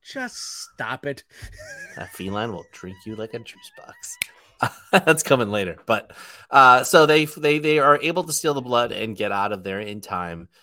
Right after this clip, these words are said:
Speaker 2: And then that's when Henry makes his debut, and we get a nice little Henry moment.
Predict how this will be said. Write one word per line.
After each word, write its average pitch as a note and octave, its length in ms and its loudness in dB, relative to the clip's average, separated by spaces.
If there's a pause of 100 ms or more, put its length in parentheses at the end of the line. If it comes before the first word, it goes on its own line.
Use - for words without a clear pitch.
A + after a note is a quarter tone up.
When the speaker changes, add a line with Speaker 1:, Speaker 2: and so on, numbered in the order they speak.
(100)
Speaker 2:
And A2+ 160 -8
then G#2+ 120 -8
that's G2+ 320 -10
when G2 240 -10
Henry A2 480 -10
makes F#2 280 -10
his G2+ 160 -10
debut, F#2 540 -8
and F#2+ 100 -10
we F#2+ 80 -10
get F#2 120 -8
a F#2 40 -8
nice F#2 300 -10
little F2 160 -10
Henry E2 300 -16
moment. D#2+ 300 -18